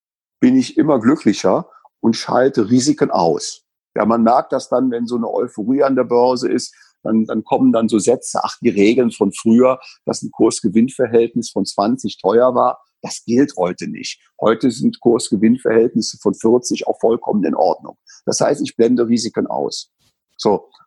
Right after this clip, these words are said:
dann kommt eben dieser Kurseinbruch eines Tages. So, und jetzt verschwinden natürlich meine Glückshormone,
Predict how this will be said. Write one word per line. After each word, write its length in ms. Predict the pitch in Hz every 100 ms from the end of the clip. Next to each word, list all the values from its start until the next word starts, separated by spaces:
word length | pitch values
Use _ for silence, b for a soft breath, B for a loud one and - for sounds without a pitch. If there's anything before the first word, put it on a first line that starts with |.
| _
dann 200 | - 110
kommt 300 | - 151 226 -
eben 320 | 104 95 95
dieser 220 | 98 90
Kurseinbruch 840 | - 95 98 - 92 92 95 104
eines 320 | - 92 104
Tages. 600 | - 113 131 160 214 - _ _ _ _
So, 200 | - -
und 240 | - 110
jetzt 320 | - - -
verschwinden 540 | - 123 - 120 143 147
natürlich 500 | 147 - 131 127 -
meine 220 | 104 104
Glückshormone, 840 | 98 98 - 117 135 143 165 220